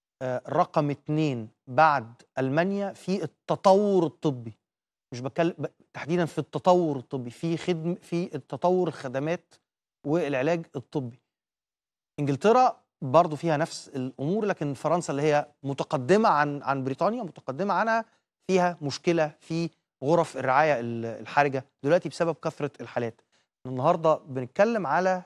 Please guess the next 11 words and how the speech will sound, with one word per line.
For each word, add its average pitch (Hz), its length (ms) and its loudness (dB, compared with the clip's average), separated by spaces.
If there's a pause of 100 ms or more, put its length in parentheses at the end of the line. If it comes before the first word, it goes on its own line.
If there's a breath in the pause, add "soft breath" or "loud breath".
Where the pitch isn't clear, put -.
(200)
آه، 117 640 -6
لغاية، 131 380 -4 (580)
آه، 123 200 -6
دلوقتي 170 540 -2 (4000)
إجمالي 170 560 4
كامل 208 380 4
أهو، 226 220 2 (160)
زي 160 220 4
ما 170 100 0
حضراتكم 170 280 -2
شايفين، 208 440 -2